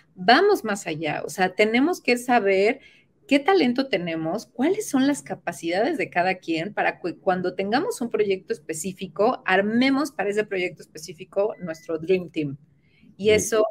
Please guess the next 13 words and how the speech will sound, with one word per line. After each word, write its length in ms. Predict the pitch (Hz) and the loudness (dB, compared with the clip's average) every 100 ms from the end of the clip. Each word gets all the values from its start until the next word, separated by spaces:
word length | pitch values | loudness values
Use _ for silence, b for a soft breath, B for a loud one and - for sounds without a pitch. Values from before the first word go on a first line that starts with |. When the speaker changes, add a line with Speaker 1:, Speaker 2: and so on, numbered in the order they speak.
| - | -4
Speaker 1:
ahí 400 | - 190 208 208 - | -4 0 0 -2 -6
es 160 | 196 | -10
cuando 340 | - 196 190 180 | -4 -4 -2 -4
su-, 240 | - 185 - | -4 -8 -8
surge 440 | - 208 208 208 | -2 0 0 0
la 80 | 202 | 0
innovación, 800 | 185 180 165 165 202 190 190 202 | -2 -6 -6 -2 2 4 4 0
cuando 300 | 180 175 170 | -4 -4 -4
la 160 | 170 | -4
diversidad 760 | 170 175 180 180 190 190 190 208 _ _ _ _ | -4 -6 -6 -6 -6 -4 -4 -6 _ _ _ _
realmente 840 | 185 185 185 190 196 190 196 185 _ | -4 0 0 0 -4 -4 -4 -4 _
da 220 | - 175 170 | -12 -12 -10
frutos. 680 | - 156 151 - - - | -6 -6 -6 -10 -20 -20